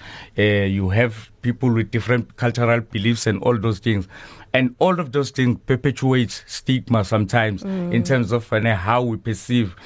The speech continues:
Speaker 1: and see things. But H I V is like any other disease. It's like contracting, a, like having somebody with diabetic. If you can't, uh, discriminate against that person,
Speaker 2: Mm.
Speaker 1: or if you can't discri-,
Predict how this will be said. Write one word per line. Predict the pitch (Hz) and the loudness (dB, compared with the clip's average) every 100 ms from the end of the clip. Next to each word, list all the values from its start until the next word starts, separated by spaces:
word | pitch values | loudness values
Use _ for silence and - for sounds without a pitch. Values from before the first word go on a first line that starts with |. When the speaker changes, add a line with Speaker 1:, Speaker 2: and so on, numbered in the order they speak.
| - | -6
Speaker 1:
and | - 110 | 0 0
see | - 127 | 2 0
things. | 113 120 98 | 2 0 0
But | - 117 - - - - - _ _ | 0 -2 -2 -18 -20 -20 -20 _ _
H | 175 165 165 | 0 2 2
I | 156 | 0
V | 120 139 127 | 0 -6 -4
is | 117 98 | -6 -2
like | 113 104 - | -2 -2 -2
any | 160 143 143 | 0 2 2
other | 120 120 117 | 0 0 -2
disease. | - 95 110 95 78 - | -2 -2 0 -2 -4 -6
It's | 110 | -2
like | 127 123 - - - - _ | 0 0 -2 -20 -20 -20 _
contracting, | - 131 - 147 - 156 127 - | 0 0 0 -4 -2 -2 -2 -2
a, | 127 120 - - - 104 - - | -4 -6 -14 -20 -14 -14 -10 -2
like | 120 117 | 0 2
having | 151 147 | 0 0
somebody | 110 131 131 113 101 | -2 0 0 0 0
with | 101 113 | -2 -2
diabetic. | - 107 - 117 110 113 - - - - - - - | 0 0 2 -2 0 -4 -4 -20 -20 -20 -20 -20 -6
If | - 117 | -2 0
you | |
can't, | 127 147 160 - - - | 2 2 0 -6 -18 -2
uh, | 127 117 | 0 0
discriminate | - 117 139 131 127 117 | 0 -4 0 2 2 0
against | 95 117 101 | 0 0 0
that | 101 | -2
person, | 117 107 107 98 | 0 0 0 0
Speaker 2:
Mm. | 95 190 180 180 175 | 0 -2 -2 -2 2
Speaker 1:
or | 117 | 2
if | 117 120 | 0 -4
you | |
can't | 139 160 160 | -2 -2 -2
discri-, | 123 107 123 | -8 -6 -6